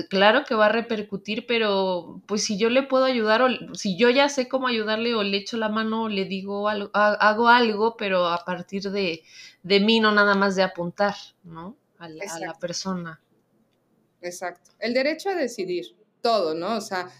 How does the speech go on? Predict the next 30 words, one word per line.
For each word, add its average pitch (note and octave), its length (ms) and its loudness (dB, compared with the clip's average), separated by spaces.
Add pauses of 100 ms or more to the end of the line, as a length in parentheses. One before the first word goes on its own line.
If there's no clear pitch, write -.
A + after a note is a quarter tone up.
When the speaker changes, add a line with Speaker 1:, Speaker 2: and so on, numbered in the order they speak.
Speaker 2:
si G3+ 160 -14
yo G3 160 -4
quiero B3 220 -2
decidir G#3 560 -6
una G#3 200 -2
vida, G#3 300 -2
una G3+ 220 -4
realización F#3+ 580 -6
profesional G3+ 560 -8
en G#3 120 -6
vez G3 160 -6
de G#3 60 -6
una G3 160 -8
familia, G3+ 520 -4
si E3 160 -16
tú F#3+ 180 -18
quieres G#3 240 -6
decidir G3 420 -8
adoptar, F#3+ 640 -4
si G#3+ 140 -16
tú, - 220 -16
o G3+ 60 -10
sea, G3+ 140 -6
al G3+ 60 -8
final A3+ 280 -6
es D#4 160 -6
tu B3+ 100 -8
derecho G3+ 440 -6
a A3 80 -2
decidir F#3 600 -10